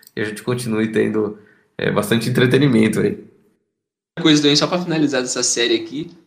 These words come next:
Speaker 2: pra quem também quer ver um cara roubadaço que com certeza no fim da carreira vai bater um milhão de recordes,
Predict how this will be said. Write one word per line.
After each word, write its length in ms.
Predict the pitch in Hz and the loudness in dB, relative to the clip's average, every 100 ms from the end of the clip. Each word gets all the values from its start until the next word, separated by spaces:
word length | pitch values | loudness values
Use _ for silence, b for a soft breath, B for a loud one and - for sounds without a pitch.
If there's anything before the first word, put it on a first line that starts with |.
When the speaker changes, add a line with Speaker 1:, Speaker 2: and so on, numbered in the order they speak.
| _ | _
Speaker 2:
pra 100 | 117 | -6
quem 240 | 147 147 | -4 -6
também 320 | - - 147 | -8 -6 -4
quer 160 | 139 135 | 0 -2
ver 60 | 135 | -2
um 80 | |
cara 220 | 131 135 127 | -2 0 0
roubadaço 760 | - 147 156 123 127 127 - | -4 -2 -2 0 0 0 -4
que 160 | - 123 | -6 -10
com 240 | 113 147 | -8 -8
certeza 400 | 165 165 147 123 | -4 -4 -4 -6
no 80 | 123 | -8
fim 120 | - | -10
da 100 | 127 | -8
carreira 340 | 123 117 117 117 | -6 -2 -2 0
vai 140 | 117 | 0
bater 500 | 117 117 123 113 - | 0 0 4 2 2
um 40 | 135 | -4
milhão 240 | 139 139 | 0 2
de 80 | 123 | 2
recordes, 640 | 117 - 139 139 - - | -2 -4 -8 -10 -12 -14